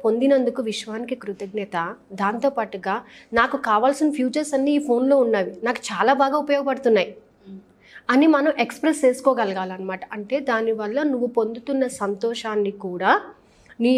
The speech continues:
ఎమోషన్స్ని కూడా నువ్వు ఎక్స్‌ప్రెస్ చేసుకునేటటువంటి ఫ్యూచర్ని నువ్వు క్రియేట్ చేసుకోగలగాలి. ఆ విధంగా నువ్వు మేనిఫెస్ట్ చేసుకుంటే చాలా తొందరగా రిజల్ట్ అనేది వచ్చేస్తుంది అనమాట.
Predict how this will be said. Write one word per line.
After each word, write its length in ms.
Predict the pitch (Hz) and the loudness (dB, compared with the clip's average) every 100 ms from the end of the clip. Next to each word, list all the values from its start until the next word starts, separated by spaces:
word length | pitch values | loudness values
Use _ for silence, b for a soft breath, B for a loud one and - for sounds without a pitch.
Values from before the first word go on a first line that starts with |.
| 233 | 4
ఎమోషన్స్ని 640 | 233 262 277 277 277 254 | 2 2 2 0 0 -2
కూడా 280 | 254 202 226 | -2 -2 -2
నువ్వు 200 | 277 233 | -2 -2
ఎక్స్‌ప్రెస్ 520 | 190 - 247 277 262 | -4 -6 -6 -6 -2
చేసుకునేటటువంటి 1600 | 240 233 - 233 220 214 214 202 202 196 196 196 214 277 226 B B _ | -2 -2 -8 -6 -6 -6 -10 -10 -6 -4 -6 -6 -2 0 0 B B _
ఫ్యూచర్ని 580 | - 240 240 254 254 349 | -6 -2 0 0 0 -4
నువ్వు 260 | 262 226 285 311 - | -6 -8 -8 -10 -4
క్రియేట్ 380 | 240 240 233 233 | 0 2 0 2
చేసుకోగలగాలి. 1080 | 202 202 202 180 175 175 175 175 220 214 - - _ _ _ _ _ _ _ - | 2 0 -6 -8 -10 -12 -12 -10 -6 -6 -8 -16 _ _ _ _ _ _ _ -4
ఆ 140 | 214 | 0
విధంగా 340 | 233 214 214 269 | 0 0 0 2
నువ్వు 200 | 285 233 | 4 2
మేనిఫెస్ట్ 480 | 185 196 240 240 190 | 0 -2 -2 -4 -6
చేసుకుంటే 540 | 180 - 202 196 233 | -6 -8 -8 -6 -8
చాలా 360 | 277 - 185 247 | -10 -10 -6 -6
తొందరగా 600 | 247 202 220 262 269 285 | -4 -4 -2 -2 0 2
రిజల్ట్ 400 | 214 208 233 233 | 0 -2 -6 -6
అనేది 300 | 202 185 311 - | -6 -6 -10 -8
వచ్చేస్తుంది 420 | 208 202 202 190 | -4 -4 -4 -6
అనమాట. 180 | 180 180 | -6 -10